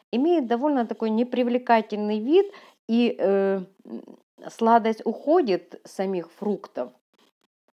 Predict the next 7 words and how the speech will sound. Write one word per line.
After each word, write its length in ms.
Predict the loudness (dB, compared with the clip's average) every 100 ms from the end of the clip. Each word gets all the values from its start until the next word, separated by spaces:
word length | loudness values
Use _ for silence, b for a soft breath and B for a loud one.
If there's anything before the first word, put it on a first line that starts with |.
| _ _ _ -2
а, 400 | 0 0 -4 -4
э, 320 | -2 -2 -4 -12 B B B B B _ _ _ _
а 140 | -8 -6
вот 200 | -8 -8
кисл-, 400 | -10 -6 -8 -8 -6
кислинка 580 | -6 -2 0 0 0
остается. 800 | -4 -2 0 0 -2 -8 -10 -14